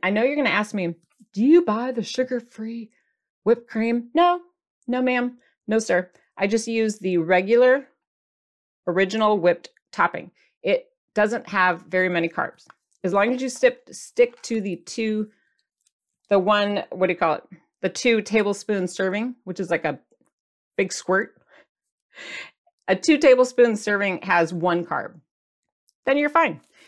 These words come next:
And when you're buying a Cool Whip, if you are buying Cool Whip, make sure you buy real Cool Whip. Do not buy the sugar, the light Cool Whip. The light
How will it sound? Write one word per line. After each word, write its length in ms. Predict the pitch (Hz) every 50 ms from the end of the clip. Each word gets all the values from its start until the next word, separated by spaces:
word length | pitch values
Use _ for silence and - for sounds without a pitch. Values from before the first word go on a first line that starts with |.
| _ _ -
And 240 | 220 226 226 196
when 120 | 214 247 240
you're 140 | 240 240 214
buying 340 | 240 240 247 254 254 254
a 160 | - - 190 190
Cool 260 | - - 233 226 247
Whip, 240 | 277 330 - - - -
if 100 | 196 -
you 120 | 214 208
are 120 | 196 196 202
buying 220 | 202 202 196 208
Cool 260 | 214 - 233 226 233
Whip, 200 | 226 240 - -
make 160 | 214 214 208
sure 160 | - - 226 220
you 80 | 214
buy 320 | 190 175 196 190 175 180 - _ _ _ _ _ _
real 540 | - 165 170 165 190 214 240 254 262 294 294
Cool 340 | 294 - - 285 285 294 294
Whip. 260 | 320 339 - - _ _ _ _ _ _ _ _ _ _ - 151
Do 180 | - 175 196 233
not 220 | 285 311 302 233
buy 180 | 247 247 254 254
the 80 | 240
sugar, 380 | 233 - - 226 226 233 214 214 - _ -
the 160 | 165 185 175
light 340 | 170 175 190 202 208 - -
Cool 220 | - 190 170 151
Whip. 200 | 127 - - _ _ _ _ _ _ _ _ _
The 120 | 175 185 180
light 360 | 175 190 196 233 247 -